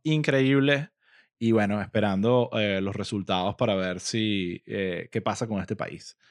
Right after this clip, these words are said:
Así que entran a pueblopeople punto com, elijan el tier que quieran, preferiblemente el más caro, y, pero si no, no tienen dinero o no quieren gastar nada en un podcast como este,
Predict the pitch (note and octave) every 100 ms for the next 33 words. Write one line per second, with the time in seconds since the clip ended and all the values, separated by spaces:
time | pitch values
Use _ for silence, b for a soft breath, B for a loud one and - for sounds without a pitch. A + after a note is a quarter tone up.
0 | b - G2 - G2 A#2+ B2+ B2+ A#2 C3+
1 | D3 A#2+ G#2+ A2 A2+ C3+ C3 G2+ D#3+ F3
2 | F3 E3+ _ _ _ A2+ A2+ A2 C3+ C3+
3 | G#2+ - A2+ G#2+ B2 - E3 D#3+ D#3+ D#3+
4 | D#3 - _ A2+ - G2+ G2+ A#2 B2 B2
5 | B2 B2 A#2+ - E3 D#3 E3 - b b
6 | b _ A#2 A2 A2 G#2 A2 - B2+ B2
7 | - B2+ C#3+ F3 - _ _ C#3+ C#3+ D3+
8 | D#3+ D#3 D#3+ E3 E3 E3+ C3+ A#2 A#2 C#3
9 | C#3+ B2+ A#2+ A#2+ C3+ C3+ C#3+ C3+ A#2 A#2
10 | B2 C3 C3 C#3 - B2+ B2+ D3+ - D#3
11 | D3+